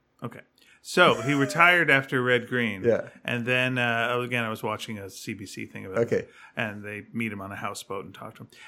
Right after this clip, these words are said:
Speaker 1: Uh, and, uh, he goes, "Yeah, so we were, uh, me and, uh, Morag and this other fellow were, uh, going, we're off singing.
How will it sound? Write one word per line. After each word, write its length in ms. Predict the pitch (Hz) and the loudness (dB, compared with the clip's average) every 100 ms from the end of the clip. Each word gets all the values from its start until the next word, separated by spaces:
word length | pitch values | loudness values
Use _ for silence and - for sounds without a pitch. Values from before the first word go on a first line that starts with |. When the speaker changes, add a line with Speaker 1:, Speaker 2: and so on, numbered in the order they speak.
| - | -2
Speaker 1:
Uh, 240 | 143 139 151 | 2 4 4
and, 300 | 151 147 135 | 2 2 4
uh, 240 | 131 127 | 4 4
he 80 | 135 | 0
goes, 180 | 127 - _ - | -4 -6 _ 0
"Yeah, 260 | 170 214 135 | 6 6 6
so 220 | 151 135 | 4 4
we 180 | 135 131 | 6 4
were, 260 | 123 117 | 4 4
uh, 200 | 107 107 | 4 0
me 180 | 110 127 | 0 0
and, 180 | 117 113 | 0 -2
uh, 140 | 110 | -4
Morag 560 | 107 113 117 113 113 110 | -2 0 0 0 0 -2
and 180 | 104 101 | -6 -8
this 200 | 101 120 | -6 -4
other 180 | 113 | -2
fellow 280 | 107 117 107 | -2 -2 -2
were, 260 | 101 98 92 | -4 -6 -8
uh, 160 | 90 | -8
going, 280 | 92 113 110 104 | -8 -6 -6 -6
we're 100 | 104 | -4
off 240 | 107 - | -6 -8
singing. 520 | - 139 127 110 117 | -4 -2 -2 -4 -10